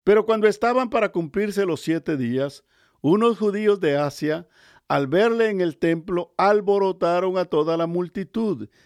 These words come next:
y le echaron mano, dando voces: 'Varones israelitas, ayudad.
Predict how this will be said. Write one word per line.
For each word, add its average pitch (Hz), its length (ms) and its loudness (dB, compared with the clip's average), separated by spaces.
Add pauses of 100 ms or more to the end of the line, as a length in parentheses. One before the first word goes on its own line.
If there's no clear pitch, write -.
(160)
y 180 160 0
le 156 120 2
echaron 139 440 -2
mano, 113 440 -4
dando 185 460 0
voces: 175 600 -4 (260)
'Varones 175 640 2
israelitas, 180 920 0
ayudad. 165 720 0